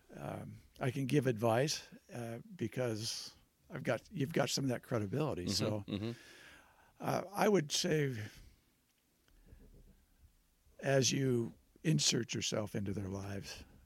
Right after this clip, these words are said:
Speaker 1: they'll, they'll see the benefit of living a, um, biblical life.
Speaker 2: Yeah. So, you know, our guys listen to this podcast. We just kind of named them. We call them our men, men in the arena because we want guys to get in the arena.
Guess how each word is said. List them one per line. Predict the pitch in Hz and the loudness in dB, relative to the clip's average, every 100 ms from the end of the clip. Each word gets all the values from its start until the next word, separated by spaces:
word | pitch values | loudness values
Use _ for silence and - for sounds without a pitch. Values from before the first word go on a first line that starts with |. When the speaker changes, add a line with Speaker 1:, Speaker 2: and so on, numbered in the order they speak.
| - - - - - | -20 -20 -20 -20 -6
Speaker 1:
they'll, | 165 127 117 - | -2 0 -2 -6
they'll | 156 160 | -4 -2
see | - 160 131 110 - - _ _ | 0 0 -2 -4 -12 -20 _ _
the | - | -8
benefit | 110 131 110 - 98 | 0 0 0 -4 -6
of | 92 | -4
living | 117 104 101 95 | -4 -2 -2 -4
a, | 95 90 - _ _ - - - - - - - _ _ - | -6 -10 -16 _ _ -20 -20 -20 -20 -20 -20 -20 _ _ -12
um, | 98 87 90 - - - - - - - | -10 -8 -10 -12 -14 -16 -18 -20 -8 4
biblical | 160 113 107 101 90 | 6 6 0 -2 0
life. | 90 78 73 - - - | 0 0 -4 -12 -14 -6
Speaker 2:
Yeah. | 90 82 82 - - - - - | -4 -2 -6 -14 -20 -20 -20 -2
So, | - 131 131 123 113 - _ _ _ _ _ - - - 107 - | 2 6 8 8 4 0 _ _ _ _ _ -20 -20 -18 -18 -10
you | 123 117 | -2 0
know, | 87 | 4
our | 113 127 | 4 6
guys | 127 113 104 | 6 6 4
listen | 107 113 | 2 2
to | 98 | 2
this | - | 4
podcast. | 101 - 98 - | 4 4 2 2
We | |
just | 110 107 | 0 0
kind | 110 98 | 0 -2
of | 90 | -2
named | 95 95 90 | -2 0 0
them. | 95 92 | 0 -2
We | 92 | -2
call | - 98 | 0 2
them | 95 | 0
our | 92 90 | -2 -2
men, | 90 92 92 | -2 -2 -4
men | 87 92 | -2 -2
in | 92 | -2
the | 90 | -2
arena | 87 85 85 | -4 -4 -4
because | 85 95 87 | -4 -6 -2
we | 101 | 0
want | 101 98 | 0 0
guys | 98 92 87 | -2 -4 -4
to | |
get | 87 98 | -2 -2
in | 95 | 0
the | 90 90 | -2 -4
arena. | 90 92 101 | -4 -4 -6